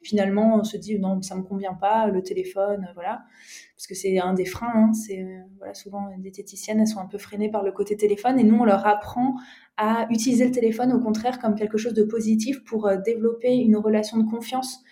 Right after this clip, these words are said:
sans le regard. Et en fait, au final, c-, on, on, la plupart de nos patients sont hyper convaincus par le téléphone, euh, soit ils l'étaient déjà au départ, soit c'est nous qui les avons convaincus parce que on met en place un certain nombre de choses,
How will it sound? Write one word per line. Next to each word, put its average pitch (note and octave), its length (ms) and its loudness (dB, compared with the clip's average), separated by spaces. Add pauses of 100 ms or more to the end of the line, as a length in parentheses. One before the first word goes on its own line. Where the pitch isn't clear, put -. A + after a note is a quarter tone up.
(140)
sans - 200 -6
le A#3+ 80 4
regard. A3+ 520 0 (440)
Et G#3 120 4
en G3+ 60 0
fait, B3 240 0
au A3 120 6
final, A#3+ 240 0
c-, - 200 -10
on, A3 100 6
on, G#3 560 0
la G3+ 160 0
plupart B3 260 0
de A#3+ 80 2
nos A3 160 10
patients A3 320 4
sont A3 220 0
hyper A3+ 320 4
convaincus A#3+ 480 -2
par A3 120 -2
le G#3 60 0
téléphone, A3 500 0 (380)
euh, G3+ 420 2
soit A#3+ 200 2
ils A3+ 100 6
l'étaient G#3+ 200 6
déjà G#3 260 6
au G3+ 40 4
départ, G3+ 340 2
soit B3+ 180 0
c'est B3 140 0
nous G#3+ 140 4
qui A3 100 0
les G3 180 0
avons G3+ 160 -2
convaincus G#3 520 -2
parce A3 200 -2
que - 140 -8
on C4+ 180 0
met G#3+ 160 4
en G#3 240 2
place A#3+ 300 -6
un G#3 60 0
certain G#3+ 260 -4
nombre G#3+ 180 2
de G3+ 100 2
choses, B3+ 400 -2